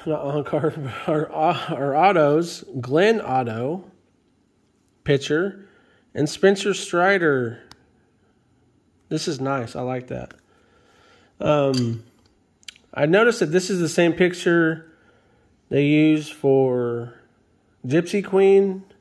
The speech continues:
and I think Bowman. That's the same picture they used for Spencer Strider and Bowman and Gypsy Queen, if I'm not mistaken. And then here's Ichiro. That's numbered out of ninety-nine.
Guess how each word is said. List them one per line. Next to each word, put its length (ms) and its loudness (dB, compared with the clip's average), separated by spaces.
and 140 4
I 40 0
think 320 -2
Bowman. 560 -2
That's 200 -8
the 60 -10
same 320 -4
picture 400 -6
they 140 -2
used 260 -6
for 220 -8
Spencer 400 -6
Strider 400 -2
and 140 -6
Bowman 500 -2
and 180 -6
Gypsy 320 -8
Queen, 340 -10
if 140 -12
I'm 100 -2
not 160 -2
mistaken. 580 -8
And 120 0
then 180 2
here's 420 0
Ichiro. 840 0
That's 300 -8
numbered 640 0
out 140 0
of 80 0
ninety-nine. 920 -2